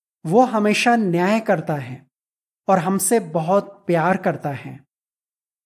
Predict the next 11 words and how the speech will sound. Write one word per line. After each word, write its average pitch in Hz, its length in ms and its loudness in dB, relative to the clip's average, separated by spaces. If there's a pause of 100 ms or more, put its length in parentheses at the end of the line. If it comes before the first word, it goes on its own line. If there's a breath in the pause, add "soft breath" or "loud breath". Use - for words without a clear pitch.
(120)
यहोवा 247 400 4
ने 339 120 6
बाइबल 214 360 2
में 285 140 4
अपने 240 340 0
बारे 220 240 4
में 226 280 -2
बहुत 220 560 -2
कुछ 247 220 -2
लिखवाया 165 420 -2
है। 127 340 -14